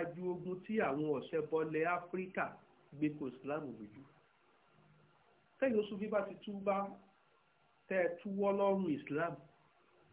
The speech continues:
tẹ́ ẹ gbógun ti Islam mọ́, tẹ́ ẹ tako Islam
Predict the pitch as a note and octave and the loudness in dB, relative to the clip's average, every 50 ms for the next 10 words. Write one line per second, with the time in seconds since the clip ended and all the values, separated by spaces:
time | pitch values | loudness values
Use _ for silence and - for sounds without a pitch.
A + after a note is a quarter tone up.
0 | - _ _ _ _ - - - - - - _ - A3+ A3+ G#3+ D#3+ C#3 - - | -20 _ _ _ _ -20 -20 -20 -20 -20 -20 _ 0 4 4 4 4 4 0 -2
1 | D#3+ D#3 E3 D#3+ D3+ - F3+ - - C#3+ - E3+ F3+ G3 F#3+ E3+ C#3 B2 A2+ - | -4 -2 -2 -2 -4 -4 -6 -8 -8 -8 -4 -2 -2 -2 0 -2 -4 -4 -6 -8
2 | - - - - - - - _ _ _ _ _ _ _ _ - _ _ _ _ | -12 -16 -20 -20 -20 -20 -20 _ _ _ _ _ _ _ _ -20 _ _ _ _
3 | _ - A3 A#3 A3+ G#3+ G3 E3+ D#3 D3+ C#3+ C3 B2 B2 - E3 D#3 D#3 - F3 | _ 2 4 6 6 6 6 6 6 4 2 2 -2 -2 -2 0 0 0 0 0
4 | D#3 C3 - - - D3+ E3+ G3 | -2 -2 -2 -2 -2 0 0 2